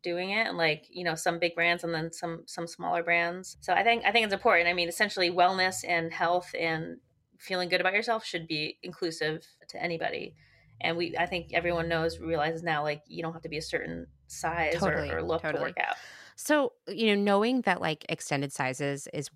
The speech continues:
Speaker 2: one big area of opportunity for the future of activewear, do you have other ideas of what you think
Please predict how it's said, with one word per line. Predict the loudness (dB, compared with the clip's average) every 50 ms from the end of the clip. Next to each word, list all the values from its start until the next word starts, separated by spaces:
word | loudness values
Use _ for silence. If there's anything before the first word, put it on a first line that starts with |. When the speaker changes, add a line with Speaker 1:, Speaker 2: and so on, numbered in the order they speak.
| -10
Speaker 2:
one | -6 -4 -2 0 0 -2 -2 -4 -6 -8 -12 _ _ -20 -20 _ -2
big | 0 2 2 0 -2 -4
area | -4 -4 -4 -2 -2 0 0 0 0
of | 0 0
opportunity | 2 2 0 0 0 -6 -6 -4 -4 -2 -2 0 -2 -2
for | -2 -4 -8
the | -8
future | -8 -8 -6 -6 -4 0 0 0
of | 2 2
activewear, | 0 -2 -2 -4 -6 -4 0 2 4 4 4
do | 2 0
you | 0
have | 2 2 0 2 0
other | 0 0 2 0 0
ideas | 0 -2 -2 -2 0 0 0 0 0 -2
of | -8 -4
what | -4 -4 -2
you | -2 -6
think | -4 -4 -4 -4 -4 _ -16